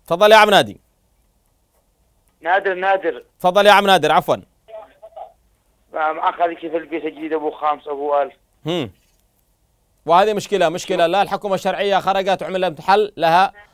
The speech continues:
Speaker 1: ولا الم-، ولا، والميليشيات قالت بتنهبها وتسرقها وتكدسها.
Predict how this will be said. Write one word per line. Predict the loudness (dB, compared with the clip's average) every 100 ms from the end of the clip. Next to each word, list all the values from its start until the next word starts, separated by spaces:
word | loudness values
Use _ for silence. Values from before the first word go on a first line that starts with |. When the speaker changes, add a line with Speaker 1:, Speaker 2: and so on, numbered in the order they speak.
| _ _ _ -4
Speaker 1:
ولا | 2 2
الم-، | 2 -4 -4
ولا، | -2 0
والميليشيات | 0 -2 -4 -2 0 0 0
قالت | -2 -4
بتنهبها | -6 -4 0 0
وتسرقها | 0 -2 -4 0 -2
وتكدسها. | 0 -2 -2 -2 -2 -4